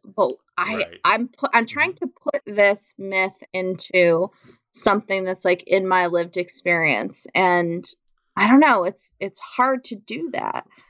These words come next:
Speaker 2: Well, I
Speaker 1: Um,
Speaker 2: mean, it's, it's, it's the reckoning with heartbreak, you know, that, like,
Speaker 1: Yeah.
Speaker 2: you, like, you have to, you, you can't engage in magical thinking.
Speaker 1: Right.
Speaker 2: That you have to,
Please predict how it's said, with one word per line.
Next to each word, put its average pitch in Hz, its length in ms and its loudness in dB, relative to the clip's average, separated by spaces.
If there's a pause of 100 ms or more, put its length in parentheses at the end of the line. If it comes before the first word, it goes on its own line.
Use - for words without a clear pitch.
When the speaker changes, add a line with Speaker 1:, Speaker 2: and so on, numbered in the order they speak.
(180)
Speaker 2:
Well, 170 220 4
I 175 80 6
Speaker 1:
Um, 160 60 0
Speaker 2:
mean, 156 120 -4
it's, - 380 -8
it's, - 640 -10 (840)
it's - 420 -12 (1080)
the 123 140 -4
reckoning 139 380 0
with 113 120 -8
heartbreak, - 640 -4 (100)
you 110 80 -10
know, 107 160 -6
that, 110 260 -4
like, 113 100 4
Speaker 1:
Yeah. - 240 2
Speaker 2:
you, 120 380 -10 (100)
like, 120 260 -6 (100)
you 123 140 -10
have 120 420 -2
to, 120 460 -2
you, 117 280 -10
you 117 100 -16
can't 147 380 -4 (100)
engage 127 480 0
in 120 80 -4
magical 107 420 -6
thinking. - 480 -12 (240)
Speaker 1:
Right. 202 320 4
Speaker 2:
That 107 360 0 (360)
you 123 220 -8
have 123 320 -2
to, 110 400 -4